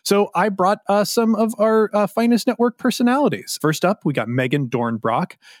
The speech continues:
She runs the Modifier podcast. It's an interview program where she talks to designers and other luminaries from around the R P G industry about changing and hacking games. That can be folks who are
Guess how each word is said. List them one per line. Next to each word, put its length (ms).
She 240
runs 340
the 140
Modifier 720
podcast. 880
It's 240
an 120
interview 340
program 560
where 220
she 360
talks 320
to 160
designers 580
and 120
other 180
luminaries 540
from 120
around 200
the 100
R 100
P 140
G 160
industry 460
about 280
changing 600
and 100
hacking 480
games. 540
That 140
can 160
be 280
folks 300
who 300
are 240